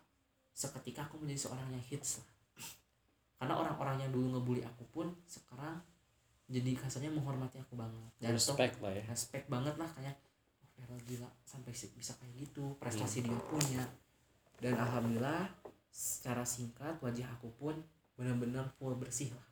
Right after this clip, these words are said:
Speaker 1: Kayak sekarang, benar-benar, jadi ini emang hadiah terindah lah, kasarnya gitu.
Speaker 2: Alhamdulillah.
Speaker 1: Terus, bingung,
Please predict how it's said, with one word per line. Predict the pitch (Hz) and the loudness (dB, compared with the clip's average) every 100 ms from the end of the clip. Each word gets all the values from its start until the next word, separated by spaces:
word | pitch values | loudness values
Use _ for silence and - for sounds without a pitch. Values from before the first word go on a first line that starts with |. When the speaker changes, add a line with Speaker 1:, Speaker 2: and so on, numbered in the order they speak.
| - - | -20 -16
Speaker 1:
Kayak | 120 - | -14 -12
sekarang, | - 117 123 147 156 156 - _ _ _ _ _ _ _ _ - | -6 0 0 0 -4 -10 -20 _ _ _ _ _ _ _ _ -8
benar-benar, | 120 117 113 117 131 139 - - - | -2 0 2 2 2 0 -4 -10 -8
jadi | 120 | -2
ini | 127 131 | 0 0
emang | 127 | -4
hadiah | 120 107 107 107 | -6 -8 -10 -14
terindah | - 110 104 104 | -20 -16 -16 -16
lah, | 101 - | -18 -20
kasarnya | - - 110 | -18 -16 -16
gitu. | - - - - _ - - 123 | -18 -20 -20 -20 _ -20 -20 -10
Speaker 2:
Alhamdulillah. | 101 95 92 90 95 107 113 | -10 -8 -8 -10 -10 -10 -4
Speaker 1:
Terus, | 135 180 185 - - - _ _ - | 2 4 4 2 -2 -10 _ _ -4
bingung, | 113 113 139 175 214 233 | 2 4 8 8 8 6